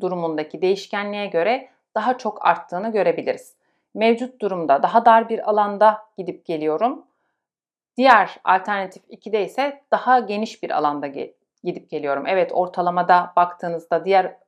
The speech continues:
e, birinci durumun yani mevcut durumun daha üstünde bir ortalama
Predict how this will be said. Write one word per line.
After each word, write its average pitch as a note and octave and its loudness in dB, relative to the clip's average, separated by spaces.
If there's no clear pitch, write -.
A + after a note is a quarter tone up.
e, D3+ -8
birinci F#3 -8
durumun D#3 -8
yani D#3 -4
mevcut E3+ -8
durumun D#3 -8
daha - 0
üstünde A#3+ -2
bir A#3 2
ortalama A3 -2